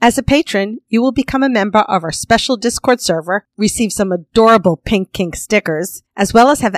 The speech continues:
access to a monthly behind-the-scenes podcast. In addition, our impactful and electrifying Pink Kinksters get special audio and video episodes. And finally, patrons at our highest tier will be recognized as producers,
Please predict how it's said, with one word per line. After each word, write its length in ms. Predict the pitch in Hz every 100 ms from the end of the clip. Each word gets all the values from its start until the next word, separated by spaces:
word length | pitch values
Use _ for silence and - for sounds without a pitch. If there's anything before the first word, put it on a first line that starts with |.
| -
access 420 | 220 - - 233
to 80 | 190
a 40 |
monthly 480 | 175 180 220 220 247
behind-the-scenes 760 | 214 196 - 196 208 - 196 185
podcast. 760 | - 190 - - 123 - - -
In 160 | 214 208
addition, 560 | 185 302 - 226 214 208
our 160 | 185 180 240
impactful 640 | 285 302 277 - 285 277
and 140 | 202 190
electrifying 640 | 175 233 - 240 240 226
Pink 300 | - 226 202
Kinksters 560 | 214 185 - 190 190 -
get 220 | 226 -
special 500 | - 233 226 - 196
audio 520 | - 226 254 254 269 302
and 260 | - 247 240
video 300 | 220 202 190
episodes. 760 | - 220 208 - 95 85 - - _ _
And 120 | 180
finally, 320 | - 214 208
patrons 520 | 190 233 247 - 262
at 140 | 262 175
our 80 | 151
highest 540 | - 214 233 240 -
tier 320 | - 247 254 254 _ _
will 140 | 202
be 120 | 190 190
recognized 680 | 202 220 196 190 160 160
as 160 | - -
producers, 720 | - 175 226 - 151 123 -